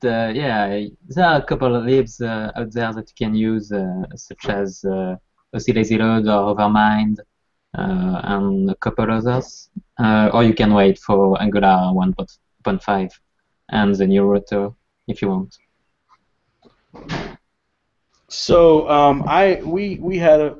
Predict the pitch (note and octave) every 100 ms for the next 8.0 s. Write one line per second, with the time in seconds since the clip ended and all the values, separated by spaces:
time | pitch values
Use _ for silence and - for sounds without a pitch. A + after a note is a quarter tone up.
0 | - D#3+ F3+ D#3+ D3+ - D3 - - -
1 | - _ _ - - C3 C#3 C3+ C#3+ C#3+
2 | D3 C#3+ C#3 - - - B2+ B2 B2 C#3+
3 | C#3 C3 D3 C#3 D3 C#3 C3+ B2+ - _
4 | _ _ _ _ _ _ C3 C3+ B2+ C3+
5 | B2 C3+ B2+ C3 B2+ B2+ A#2 B2 D3 D3+
6 | D#3 D3+ D#3 D#3 D3+ C3+ C#3 C3+ B2+ C#3
7 | B2+ B2 B2 C#3+ D3 C#3 C#3 B2+ B2